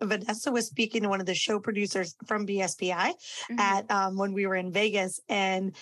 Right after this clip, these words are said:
Speaker 1: he was like, "Oh, our cake people only bring out display cakes. They don't bring samples." And we were both like, "What?"
Speaker 2: That
Speaker 1: Is that
Speaker 2: was
Speaker 1: even an
Speaker 2: mind-blowing to
Speaker 1: option?
Speaker 2: me. I was like, "That's an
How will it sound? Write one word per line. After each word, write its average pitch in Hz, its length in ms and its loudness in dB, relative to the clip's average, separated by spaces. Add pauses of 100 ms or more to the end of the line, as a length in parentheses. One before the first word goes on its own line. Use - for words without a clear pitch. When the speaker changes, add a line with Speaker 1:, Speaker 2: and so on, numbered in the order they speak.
(100)
Speaker 1:
he 254 160 2
was 220 160 4
like, 190 220 0
"Oh, 208 400 2
our 202 180 0
cake 226 300 -2
people 240 340 0
only 202 220 0
bring 185 260 -2
out 196 160 -2
display 190 380 -2
cakes. 175 300 -4
They 185 120 0
don't 175 160 -2
bring 165 220 -4
samples." - 720 -4
And 190 120 -2
we 208 120 2
were 202 120 0
both 196 260 -2
like, 180 180 0 (140)
"What?" 180 260 0 (460)
Speaker 2:
That 240 240 2
Speaker 1:
Is 202 60 2
that 226 160 4
Speaker 2:
was - 20 -2
Speaker 1:
even 220 240 2
an 226 80 -2
Speaker 2:
mind-blowing 202 320 0
to 202 60 0
Speaker 1:
option? 220 40 -6
Speaker 2:
me. 185 220 -6
I 175 120 -4
was 220 140 -6
like, 208 220 -4
"That's 226 220 -2
an 226 220 -10